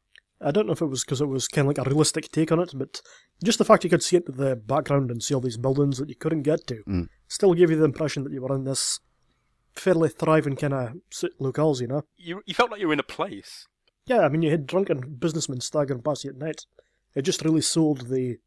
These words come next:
Speaker 1: like, the entire kinda visual aspect of it.
Speaker 2: That was something I always thought A M two were good at, even going back to Outrun and stuff, the, you know, looking at the, the,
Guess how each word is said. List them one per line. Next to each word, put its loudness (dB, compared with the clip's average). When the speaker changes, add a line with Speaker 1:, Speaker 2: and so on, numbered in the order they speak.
Speaker 1:
like, -4
the -4
entire 0
kinda -4
visual -2
aspect -6
of -8
it. -14
Speaker 2:
That 4
was 0
something 2
I 4
always -2
thought -4
A -2
M 0
two -6
were -6
good -2
at, -2
even 0
going 2
back 0
to -2
Outrun 0
and -2
stuff, -6
the, -4
you -4
know, -2
looking -2
at -6
the, -2
the, -6